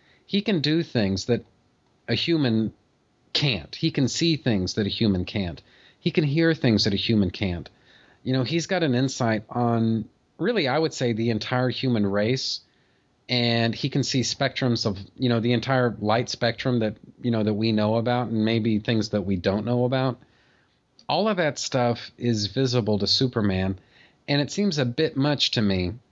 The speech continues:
to suggest that a character who sees what he does, who hears what he does, who, who does what he does, would ever stoop to regarding himself as human, because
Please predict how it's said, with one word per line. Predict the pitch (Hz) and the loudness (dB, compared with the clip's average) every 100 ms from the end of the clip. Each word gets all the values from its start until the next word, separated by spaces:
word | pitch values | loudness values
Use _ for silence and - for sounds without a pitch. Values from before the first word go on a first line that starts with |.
| _ _ _ _ _ _ _ _ _ _ | _ _ _ _ _ _ _ _ _ _
to | - | -2
suggest | 123 135 104 139 127 - | 0 0 0 0 0 0
that | 117 - _ _ _ _ _ _ _ - | -2 -2 _ _ _ _ _ _ _ -6
a | |
character | - 170 170 170 160 127 | -4 0 0 0 0 0
who | 135 | 0
sees | 123 - 156 160 - | 0 0 0 2 0
what | 135 | -2
he | - 131 | -2 -2
does, | 113 104 101 - | 0 2 2 0
who | 107 | -2
hears | - 139 143 127 | -4 0 0 0
what | 113 104 | -2 0
he | 107 | 0
does, | 95 101 98 | 2 0 2
who, | 117 104 - | 0 -2 -6
who | 123 | -4
does | 113 110 135 139 107 | -2 0 0 0 0
what | 107 | -2
he | - 95 | 0 -2
does, | 95 92 95 - - _ _ _ _ _ _ _ | 0 0 -2 -4 -12 _ _ _ _ _ _ _
would | 123 123 - - | -4 -4 -6 -6
ever | 147 160 147 151 139 - - _ | -2 0 2 2 2 0 -8 _
stoop | - - - - 165 143 117 - | -2 0 0 0 0 0 0 0
to | 131 | 0
regarding | 117 110 120 120 110 | 2 2 2 2 2
himself | 104 - 110 107 | 2 2 0 2
as | 101 | 0
human, | - 135 113 85 90 | 2 0 0 0 -4
because | 104 123 110 | -2 0 0